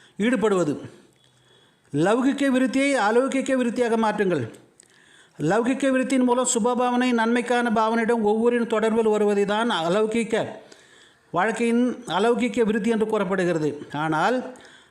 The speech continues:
அலௌகிக்க விருத்திக்கு பதிலாக லௌகிக்க விருத்தி உணர்வு, அவை குணங்களை பார்க்கக்கூடிய விருத்தி, பொறாமை மற்றும் வெறுப்புக்கான விருத்தி தாரணை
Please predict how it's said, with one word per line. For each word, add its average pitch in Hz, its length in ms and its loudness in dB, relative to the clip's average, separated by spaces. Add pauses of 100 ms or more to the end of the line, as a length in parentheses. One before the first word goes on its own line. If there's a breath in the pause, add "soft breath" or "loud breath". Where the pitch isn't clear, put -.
அலௌகிக்க 277 560 0
விருத்திக்கு 262 480 0
பதிலாக 208 500 2
லௌகிக்க 247 600 2
விருத்தி 240 440 0
உணர்வு, 226 580 2
அவை 185 260 0
குணங்களை 214 420 0
பார்க்கக்கூடிய 208 1000 -2 (500 loud breath)
விருத்தி, 247 680 0
பொறாமை 233 720 0
மற்றும் 220 420 0
வெறுப்புக்கான 247 720 0
விருத்தி 220 360 0
தாரணை 208 640 0